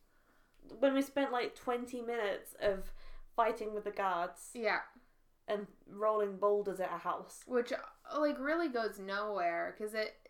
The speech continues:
Speaker 2: I think that bit lags the most because there's really no character development involved in it. Like,
Speaker 1: Yeah.
Speaker 2: there's no specific thing she's learning. She's just running from boulders.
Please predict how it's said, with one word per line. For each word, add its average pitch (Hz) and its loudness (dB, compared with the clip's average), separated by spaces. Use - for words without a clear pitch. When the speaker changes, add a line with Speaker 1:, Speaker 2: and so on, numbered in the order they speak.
Speaker 2:
I 254 6
think 320 -2
that 359 6
bit 262 0
lags 220 4
the 208 -6
most 196 -4
because 202 -6
there's 202 -2
really 214 2
no 196 0
character 185 -6
development 226 0
involved 247 0
in 247 -2
it. 254 -4
Like, 202 -2
Speaker 1:
Yeah. 175 4
Speaker 2:
there's 208 -2
no 202 -2
specific 190 -8
thing 190 -8
she's 180 -6
learning. 180 -6
She's 185 -12
just 180 -12
running 180 -4
from 190 -12
boulders. 175 -4